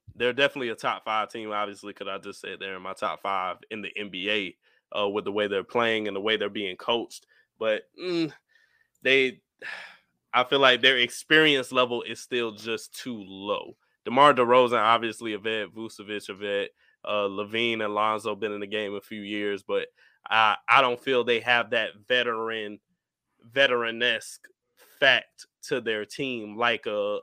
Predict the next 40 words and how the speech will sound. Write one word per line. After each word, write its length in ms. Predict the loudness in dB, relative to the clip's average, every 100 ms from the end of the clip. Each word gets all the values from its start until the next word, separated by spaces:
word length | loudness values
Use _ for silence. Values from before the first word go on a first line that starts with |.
| -8
a 120 | -10
Nets 380 | -6 -6 -6 -10
team 420 | -10 -8 -8 -14 _ -4
being 260 | -2 -2
led 320 | 0 0 0
by 160 | 0 -2
K 300 | -2 -4 -4
D 220 | -4 -6
of 100 | -6
all 240 | -2 0 -2
players, 560 | -4 -6 -4 -6 -8
or 160 | -8 -10 -12 -20 _
the 80 | -2
way 140 | -2
the 100 | 0
Warriors, 840 | -2 2 4 4 4 0 -4 -8 -16 -8
um, 260 | -6 -4 0
not 180 | 0
the 80 | 0
Warriors, 340 | -4 -4 -4 -6
or 140 | -8
the 80 | -6
way, 340 | -4 -2 -4 -10 _ -8
uh, 460 | -2 2 2 0 -2 -8 _ _ _
the 100 | -10
Bucks 420 | 2 4 4 0
are 60 | -4
looking, 560 | 0 0 0 -2 -4 -10
you 120 | -4
know, 300 | -2 -2 -4
being, 320 | -4 -4 -4 -10 _ _ _ _ -8
um, 460 | -6 -4 -6 -8 -8
former 360 | 0 2 0 -2
champions 600 | 0 0 -2 -4 -4 -2
and 80 |
all 160 | 0 2
that 200 | 2 2
right 200 | 2 0
now. 200 | 0 -2
So 280 | -2 -6